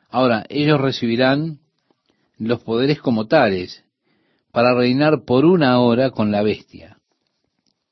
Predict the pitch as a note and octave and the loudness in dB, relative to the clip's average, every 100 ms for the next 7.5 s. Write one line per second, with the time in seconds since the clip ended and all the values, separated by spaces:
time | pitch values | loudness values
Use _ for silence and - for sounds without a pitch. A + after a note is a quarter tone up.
0 | _ _ _ _ _ _ - C3+ D3 F#3+ | _ _ _ _ _ _ -2 2 4 4
1 | E3+ C#3 C#3+ - A2 D3 D#3+ - G#2+ G2 | 6 4 2 0 -2 0 0 0 -2 -2
2 | A2 A2 D#3 B2 B2 C#3 C#3 - D3 C#3 | -6 -2 -2 0 -2 -2 -2 -4 -2 0
3 | B2 A2+ B2+ C#3 B2+ A2 A#2 C3+ F#3 - | 2 2 0 0 -2 -2 -6 0 -2 -2
4 | G2 B2 B2+ - _ _ _ A#2+ C3+ A2+ | -6 -4 -6 -8 _ _ _ 0 2 2
5 | B2 A#2+ C3 D3 C#3+ - A2+ A#2 A#2+ C#3+ | 2 2 2 2 -2 -4 -4 0 2 2
6 | C3+ - C#3 A#2+ A2 A2+ B2 C3+ B2 D3+ | 2 0 0 0 0 -2 0 2 2 2
7 | D#3 - G2 E2+ D#2 | 0 -2 -12 -12 -14